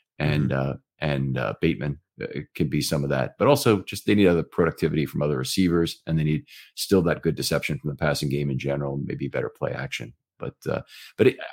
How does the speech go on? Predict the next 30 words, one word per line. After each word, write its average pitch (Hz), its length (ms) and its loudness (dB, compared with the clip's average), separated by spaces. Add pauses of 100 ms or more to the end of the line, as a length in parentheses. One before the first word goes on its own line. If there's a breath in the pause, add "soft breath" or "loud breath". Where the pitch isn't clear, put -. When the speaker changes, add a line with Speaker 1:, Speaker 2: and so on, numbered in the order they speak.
(140)
Speaker 1:
I'm, 127 280 6
I 98 120 4
think 180 280 4
I'm 123 200 8
like 113 240 6
you 113 160 6
in 110 80 6
this 101 180 2
regard, 104 320 6
that 95 80 6
I 85 80 4
think 92 240 0
a - 100 -2
blocking 87 540 4
tight 92 300 6
end, 90 320 2 (480 soft breath)
uh, 87 380 4 (100)
is 90 200 0
something 90 380 2
that 85 140 -2
the 82 100 -2
Ravens 87 400 0
need 85 140 0
a 85 60 2
little 82 180 0
more. 95 400 4 (100)
And 85 140 -2
in 95 200 2
my 90 160 6
rankings, 107 760 2